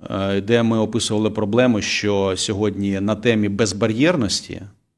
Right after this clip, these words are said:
заїжджають оці маніхеї і Л Г Б Тшники. Тобто вони зараз опановують тему безбар'єрності всюди. До речі, якщо хтось цікавиться, ви можете подивитися методички по безбар'єрності в усіх місцевих навіть органах влади. Зараз активно ця тема реалізується.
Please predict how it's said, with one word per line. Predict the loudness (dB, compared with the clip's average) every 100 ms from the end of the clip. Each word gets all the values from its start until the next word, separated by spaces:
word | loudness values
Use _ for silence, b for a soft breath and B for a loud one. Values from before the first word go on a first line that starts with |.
| _ _ _ _ -4
заїжджають | 0 2 2 2 4 6 4 2
оці | -2 0
маніхеї | 2 2 2 2 2 2 0 0
і | -2
Л | -2
Г | -2
Б | -2
Тшники. | -2 -4 -6 -12
Тобто | -12 -2
вони | 0 2
зараз | 2 -2 -4
опановують | -4 -2 0 -2 -4
тему | -4 -4
безбар'єрності | -2 -2 0 0 -2 -4 -6
всюди. | -4 -4
До | -2
речі, | -2 -4
якщо | -6 -6 -8
хтось | -8 -12 -12 _
цікавиться, | -8 -4 -2 0 -2 -6 B B B
ви | -2
можете | -2 -2
подивитися | -4 0 0 0 0
методички | 0 0 2 2 0 -6
по | -6 -4
безбар'єрності | -4 -2 0 0 0 -2 -4
в |
усіх | -2 -2 2
місцевих | 2 4 2 2 -2
навіть | -4 -2
органах | -2 -2 -2
влади. | 0 0 0
Зараз | 0 0 0
активно | -6 -4 -4
ця | -6
тема | -6 -6 -4
реалізується. | -6 -4 -6 -8